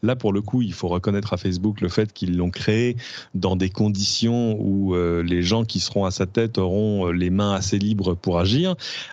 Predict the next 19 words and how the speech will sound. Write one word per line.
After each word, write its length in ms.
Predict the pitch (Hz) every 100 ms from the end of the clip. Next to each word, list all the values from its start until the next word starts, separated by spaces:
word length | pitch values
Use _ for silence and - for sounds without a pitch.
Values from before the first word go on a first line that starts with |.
| -
avec 280 | 110 107 104
quand 80 | 98
même 140 | 95
évidemment 360 | 92 87 92 87
une 100 | 87
condition, 580 | 90 82 95 151 202
c'est 260 | 151 - 87
de 120 | 85
voir 280 | 78 107 139
si, 340 | - - 104
euh, 80 | 90
Facebook, 600 | 82 85 78 123 147 -
euh, 160 | 85 87
se, 400 | - - 90 87
se 240 | 87 -
soumet 460 | - - 101 139 135
à 160 | 98 90
ces 160 | -
décisions. 500 | 90 90 98 98 175